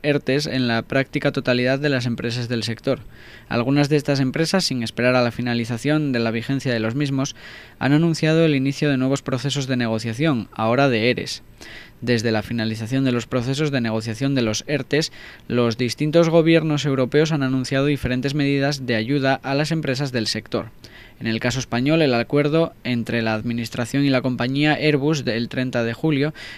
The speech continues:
comprometió la compra de varios aparatos para distintas administraciones del Estado,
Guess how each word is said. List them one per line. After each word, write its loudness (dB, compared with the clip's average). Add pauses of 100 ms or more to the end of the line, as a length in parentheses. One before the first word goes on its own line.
(120)
comprometió 2
la 6
compra 2
de 4
varios 4
aparatos 2
para -2
distintas -2
administraciones -2
del -2
Estado, 0